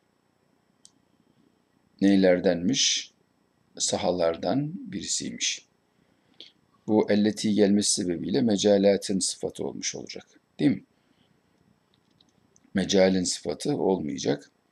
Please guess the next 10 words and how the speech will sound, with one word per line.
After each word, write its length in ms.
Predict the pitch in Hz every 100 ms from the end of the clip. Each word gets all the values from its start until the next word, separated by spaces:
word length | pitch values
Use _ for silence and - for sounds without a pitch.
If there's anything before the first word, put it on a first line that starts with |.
| _ _ _ _ _ _ _ _ _
Eğer 320 | 98 95 98
bu 180 | 98 101
ellezi 520 | 101 98 95 82 95
olsaydı, 640 | 78 71 - 65 69 123 156 -
ellezi 360 | - 95 90 87
yehtemmu 720 | 87 85 - 107 107 95 95
bi 100 | 98
mualeceti 840 | 87 87 87 87 80 76 - 117 151 _ _ _ _ _ _ _ - _ 90
der 400 | 101 131 - - 87
idi. 280 | 71 -